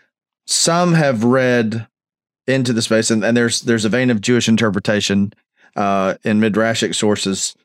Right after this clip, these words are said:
uh, that, that suggests that maybe Lot had more than two daughters. So four is a number that comes up,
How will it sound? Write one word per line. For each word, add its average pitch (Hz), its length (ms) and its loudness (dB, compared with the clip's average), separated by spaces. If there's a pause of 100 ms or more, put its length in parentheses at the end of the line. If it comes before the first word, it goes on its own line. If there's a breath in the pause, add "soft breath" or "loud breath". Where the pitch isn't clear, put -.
(320)
uh, 104 340 -2
that, 104 220 -2 (160)
that 107 160 -2
suggests 110 500 -2
that - 160 -2
maybe 120 320 0
Lot 113 320 0
had 107 220 -4
more 110 320 2
than 104 160 0
two 104 160 0
daughters. 90 600 -4
So 107 220 0
four 120 540 0
is 101 180 -2
a 110 60 2
number 107 280 0
that 95 140 -2
comes 101 260 -2
up, 95 220 -2